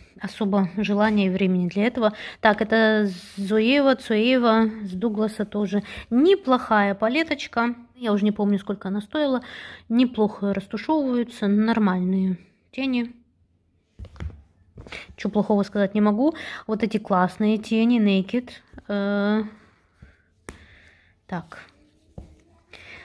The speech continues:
Очень хорошо растушевываются, тени офигенные, оттенки такие насыщенные. У меня практически новенькая, не так много я и пользовалась.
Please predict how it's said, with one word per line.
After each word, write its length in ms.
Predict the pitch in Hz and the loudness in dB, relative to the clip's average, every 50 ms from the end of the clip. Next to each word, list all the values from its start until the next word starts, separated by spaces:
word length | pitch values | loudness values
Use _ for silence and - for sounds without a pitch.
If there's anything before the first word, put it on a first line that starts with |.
| - - - - - - _ _ - | -20 -20 -20 -20 -20 -20 _ _ 0
Очень 280 | 220 202 208 - 196 - | 0 0 0 -2 -4 -4
хорошо 360 | - 208 196 196 - - 202 | -2 -2 -2 -2 -2 -2 -4
растушевываются, 1200 | 196 190 - - 214 202 - - - - - 262 269 269 254 240 233 220 214 208 214 - - 202 | -4 -4 -6 -8 -10 -8 -8 -10 -12 -4 0 2 4 4 4 2 2 0 -2 -4 -4 -6 -8 -6
тени 360 | 208 - 220 208 202 196 196 | -4 -2 0 0 2 2 0
офигенные, 840 | 190 - - 208 190 190 214 233 240 226 220 214 208 202 202 202 202 | -2 -2 -4 -6 -4 0 0 2 2 2 2 2 2 2 0 0 -4
оттенки 480 | 202 202 - - 214 208 196 196 - | -6 -8 -6 -2 0 0 0 0 -2
такие 300 | - 196 196 - 202 202 | -6 -10 -6 -4 -2 0
насыщенные. 800 | 196 202 190 202 - 226 214 - - - 214 208 208 202 202 196 196 | 0 -2 -2 -2 -2 -2 -2 -4 -2 0 2 4 4 4 4 2 0
У 60 | - | 0
меня 140 | 202 208 208 | 0 0 2
практически 560 | 208 - 202 208 - 226 202 - - - - | 0 -2 -4 -4 -4 -6 -8 -8 -8 -6 -2
новенькая, 480 | 208 226 302 330 311 240 196 208 202 196 | 0 0 2 2 2 2 2 2 2 2
не 120 | 196 202 | 2 2
так 240 | 202 202 196 190 - | 2 0 -2 -2 -2
много 240 | - 196 196 185 196 | -2 -2 0 0 0
я 180 | 190 185 185 185 | 0 0 -2 -2
и 20 | |
пользовалась. 580 | 185 - 269 285 262 262 240 233 233 226 - | -2 -2 -2 0 0 0 0 0 0 -2 -6